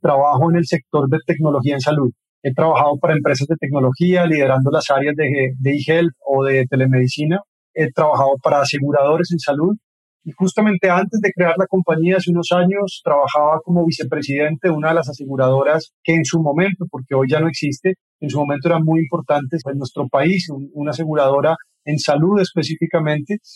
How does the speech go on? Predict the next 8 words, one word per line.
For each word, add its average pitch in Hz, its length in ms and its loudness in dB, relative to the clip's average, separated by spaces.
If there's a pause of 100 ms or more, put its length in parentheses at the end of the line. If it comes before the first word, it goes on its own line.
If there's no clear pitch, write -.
que - 120 -12
tenía 147 200 -2
una 156 140 0
población 151 460 0
muy 175 220 2
importante 165 720 -2 (280)
de 151 240 -2
pacientes 156 800 -2